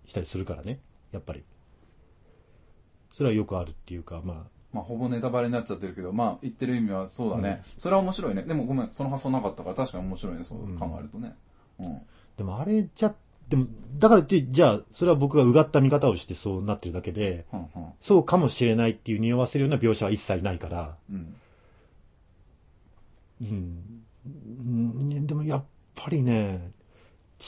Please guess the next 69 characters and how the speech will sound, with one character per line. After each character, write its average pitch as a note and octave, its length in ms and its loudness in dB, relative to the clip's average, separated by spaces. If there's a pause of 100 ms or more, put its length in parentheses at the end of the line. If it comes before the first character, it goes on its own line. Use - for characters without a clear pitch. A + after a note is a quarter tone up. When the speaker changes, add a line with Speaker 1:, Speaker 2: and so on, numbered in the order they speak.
Speaker 1:
違 A#2 40 0
う A2 240 4
オ A2+ 100 2
チ A#2+ 160 -2
の B2+ 80 4
つ - 120 -14
け D3 100 0
方 D3+ 240 0
の B2 60 2
方 G2+ 40 0
が F#2 60 0
良 G#2 100 -2
か C3 60 0
っ A#2 100 -4
た B2 140 4
ん A2 40 4
じ G2+ 80 -4
ゃ G2 40 -4
な G#2 120 0
い A2 40 2
の G2+ 100 0
か F#2 80 -4
な F#2 140 -4
っ F#2+ 60 -8
て - 100 -16
気 - 180 -8
は G2+ 80 -2
し - 120 -8
ま G2+ 100 -4
す - 80 -14
け F#2+ 80 -14
ど E2+ 80 -12
ね。 F2 240 -10 (1400)
Speaker 2:
な G3+ 80 -8
ん A3 40 -12
か - 80 -8
ど - 160 -6
こ - 120 -10
か A2+ 120 -4
で F#2+ 80 -4
や F2+ 80 -6
っ F2 40 -12
ぱ G#2+ 180 -6
り、 F2 340 -8 (460)
Speaker 1:
い - 100 -4
く G3 120 -2
ら G3 60 0
で G3 80 0
も E3 160 -2
あ - 20 -6
る F3+ 100 -2
よ F#2 80 -2
う E2 40 -6
な E2 40 -10
気 A#2 100 -4
が A#2+ 60 0
す D#3+ 100 -4
る B2+ 60 0
け - 80 -8
ど F2 80 -6
な、 G2+ 100 -6
他 F#2 220 -6
の F#2 100 -4
オ F2+ 60 -6
チ - 100 -12
の F2+ 80 -6
つ - 80 -12
け F2+ 100 -8
方。 F2 220 -12